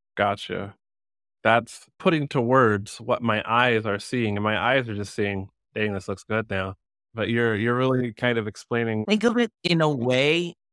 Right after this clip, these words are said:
Speaker 2: Kwejo, if you're reading a legal document on a Word, on Microsoft Word or whatever Word app you're using, and it's just a whole page of texts, and you're gonna, at, at,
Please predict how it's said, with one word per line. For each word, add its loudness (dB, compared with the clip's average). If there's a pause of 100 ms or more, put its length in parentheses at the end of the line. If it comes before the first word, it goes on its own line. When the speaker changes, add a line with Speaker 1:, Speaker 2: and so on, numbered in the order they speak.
(220)
Speaker 2:
Kwejo, 2 (260)
if -4
you're 0
reading 2
a -2
legal 0
document 0
on 0
a 2
Word, 0 (500)
on 2
Microsoft -2
Word -6
or -4
whatever -2
Word -4
app -4
you're -10
using, -14 (400)
and -4
it's -8
just -6 (160)
a 0
whole -2
page -4
of -8
texts, -6
and 0 (100)
you're -2
gonna, -2 (160)
at, -4
at, -4